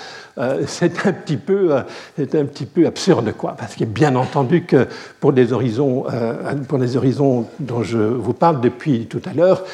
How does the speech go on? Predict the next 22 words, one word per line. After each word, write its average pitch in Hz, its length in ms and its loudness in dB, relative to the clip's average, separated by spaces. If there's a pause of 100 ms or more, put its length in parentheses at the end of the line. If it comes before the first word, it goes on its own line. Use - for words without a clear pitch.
(300)
euh, - 100 -2
l'incertitude 120 640 0
est 127 140 0
tout 147 220 -4
à 123 80 0
fait, 156 320 0 (120)
euh, 127 120 -2
radicale 139 440 0
et 131 60 2
importante. - 560 -6 (400)
Donc, 196 380 2
euh, 185 560 2
ce, - 360 -2
ceci 226 420 0
m'a 180 120 2
mené, 175 480 2
euh, 135 60 -2
la 131 160 -4
semaine 139 240 0
dernière 170 460 2
à 143 40 -2
développer 143 680 0